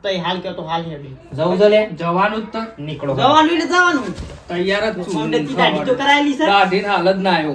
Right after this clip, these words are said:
Speaker 1: હાથ પગ
Speaker 2: જા
Speaker 1: ધો.
Speaker 2: થોડું.
Speaker 3: હાલ જ ના આવ્યો છું.
Speaker 2: પેલો તો સામે નિરમા આ બધી મોટું તો
Speaker 3: ના,
Speaker 2: થાય.
Speaker 3: મોઢું જે છે એ છે.
Speaker 1: ના, એક વખત જોઈ
Speaker 3: કંપની
Speaker 1: લે.
Speaker 3: કલર, કંપની.
Speaker 2: રવા દે વાલજી, પડી મેલો. હગું રવા દે નહીં.
Speaker 3: હા, હેડો, શેમ્પૂથી ધોવું છું.
Speaker 1: હા, ધોઈ નાખજે.
Speaker 3: તારે?
Speaker 2: ધોઈ નાખ.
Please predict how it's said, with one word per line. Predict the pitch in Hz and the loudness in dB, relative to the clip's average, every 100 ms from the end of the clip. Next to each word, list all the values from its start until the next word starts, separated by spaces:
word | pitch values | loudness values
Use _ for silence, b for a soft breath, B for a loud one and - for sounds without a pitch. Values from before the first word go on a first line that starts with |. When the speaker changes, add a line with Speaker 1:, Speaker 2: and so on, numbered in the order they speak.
| 147 | -4
Speaker 1:
હાથ | 208 | -4
પગ | 208 | -2
Speaker 2:
જા | - | -2
Speaker 1:
ધો. | 156 | -2
Speaker 2:
થોડું. | 160 147 - - - - | 0 -2 -2 -8 -14 0
Speaker 3:
હાલ | 190 170 185 | 2 2 0
જ | |
ના | 175 160 | 0 -2
આવ્યો | 143 151 | -4 -6
છું. | 131 147 | -4 -4
Speaker 2:
પેલો | 139 139 | -2 -2
તો | 156 | -2
સામે | 143 139 | -2 -4
નિરમા | 147 143 147 | -4 -2 -2
આ | 143 | -2
બધી | 151 151 | -2 -2
મોટું | 147 135 | -2 -2
તો | 139 | -2
Speaker 3:
ના, | 185 | 2
Speaker 2:
થાય. | 185 156 | 2 0
Speaker 3:
મોઢું | 175 208 214 226 | 0 2 2 2
જે | 233 | 4
છે | 233 240 | 4 2
એ | 240 | 2
છે. | 226 262 | 6 6
Speaker 1:
ના, | 175 170 220 254 233 | 4 0 -6 -4 -4
એક | 226 | -4
વખત | 233 208 | -4 0
જોઈ | 214 | 0
Speaker 3:
કંપની | 285 240 233 | 2 0 2
Speaker 1:
લે. | |
Speaker 3:
કલર, | 208 190 170 160 | 2 4 2 0
કંપની. | 180 170 196 | -2 -2 2
Speaker 2:
રવા | 240 190 | 4 6
દે | 220 | 4
વાલજી, | 202 156 | 4 2
પડી | 143 165 185 | 0 0 2
મેલો. | 185 135 | 2 0
હગું | 151 165 | 0 4
રવા | 180 165 | 6 6
દે | 190 | 4
નહીં. | 175 156 | 0 6
Speaker 3:
હા, | 294 302 | 8 8
હેડો, | 359 370 | 6 6
શેમ્પૂથી | 330 320 311 349 339 | 6 4 4 0 2
ધોવું | 349 330 311 | 6 8 8
છું. | 311 | 4
Speaker 1:
હા, | 240 302 | 6 6
ધોઈ | 339 294 | 6 6
નાખજે. | - - - | 4 0 2
Speaker 3:
તારે? | 277 302 320 | 4 4 6
Speaker 2:
ધોઈ | 240 285 | 6 8
નાખ. | 285 | 6